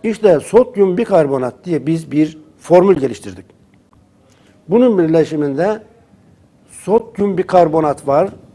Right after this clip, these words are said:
artı zendefil, zerdeçal gibi karaciğeri, mideyi güçlendirici bitkilerin ekstresi, otu değil. Ot yok, yani toz yok, bitki tozu yok.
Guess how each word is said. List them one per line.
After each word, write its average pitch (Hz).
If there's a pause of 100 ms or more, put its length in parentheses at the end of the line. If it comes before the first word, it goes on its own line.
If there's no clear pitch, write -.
(260)
artı 165 (880)
zendefil, 175
zerdeçal 151
gibi 127 (420)
karaciğeri, 156
mideyi 156 (640)
güçlendirici 160 (140)
bitkilerin 180
ekstresi, 170
otu 185
değil. 147 (600)
Ot 175
yok, 139
yani 156
toz 170
yok, 123
bitki -
tozu 170
yok. 135